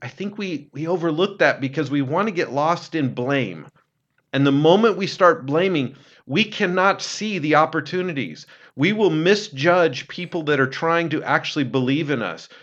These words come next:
We will misjudge our surroundings. We will lose sight of the thing that will actually bring the glory out on the inside of us. Now, are you saying the suffering made him this way?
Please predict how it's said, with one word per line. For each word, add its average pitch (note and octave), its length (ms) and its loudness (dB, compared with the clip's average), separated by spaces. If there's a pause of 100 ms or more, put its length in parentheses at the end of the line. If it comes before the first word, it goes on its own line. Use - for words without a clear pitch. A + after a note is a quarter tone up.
(140)
We E3 180 4
will G#3+ 220 0
misjudge D#3+ 800 4
our C3 140 4
surroundings. B2+ 840 -2 (260)
We F3 220 2
will A#3 320 0
lose G3+ 280 -2
sight F3+ 520 2
of C3+ 180 -2
the B2+ 120 2
thing E3 360 -4
that B2+ 140 -2
will A#2 260 -4
actually D#3+ 460 0
bring C3+ 400 0
the A2+ 80 0
glory B2+ 560 0
out B2+ 240 4
on A#2+ 140 0
the A#2+ 120 -6
inside G#2 420 -4
of E2+ 120 -12
us. - 260 -16 (480)
Now, A#2+ 100 2
are B2+ 100 6
you F3 140 2
saying D#3 380 0
the B2 80 -2
suffering C3+ 500 -2
made A#2 240 -4
him F#2+ 140 -6
this E2+ 240 -12
way? - 240 -20